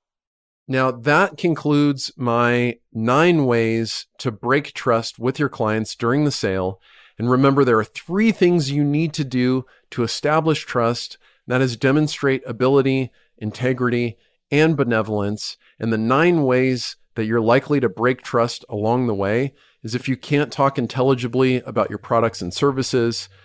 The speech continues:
if you answer too many questions incorrectly, and if you say, "I don't know," way too often.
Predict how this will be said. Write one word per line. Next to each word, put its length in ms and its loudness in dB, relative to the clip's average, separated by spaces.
if 140 -8
you 100 4
answer 240 2
too 180 -2
many 160 2
questions 540 -2
incorrectly, 920 -2
and 80 -6
if 120 -8
you 80 -6
say, 380 2
"I 140 0
don't 200 0
know," 420 -2
way 400 2
too 300 -4
often. 540 -6